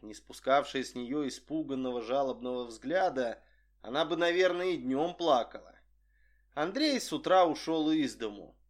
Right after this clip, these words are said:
Сначала решил было зайти к Зубею посоветоваться,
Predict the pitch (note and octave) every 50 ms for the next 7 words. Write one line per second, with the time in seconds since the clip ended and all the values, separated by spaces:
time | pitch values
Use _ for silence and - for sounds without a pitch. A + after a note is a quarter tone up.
0 | _ _ _ _ _ - - - G2+ - E3+ F#3 G#3+ G#3 F3+ D3 B2+ C3 B2 -
1 | - E3+ F3 D#3+ C3+ B2 C#3+ D#3 E3 D#3+ C3 A#2+ C#3+ D#3 D#3 - F#3 F3+ D3+ C3+
2 | B2+ F#3 G3+ E3+ A3+ B3+ B3+ A#3 A3 G#3+ G3 F3+ F3 - D#3 D3 - D#3+ D3+ E3+
3 | G#3+ C#4 C#4+ A#3 - - G3+ F3+ E3 D3 - - - D3 C3+ A#2 -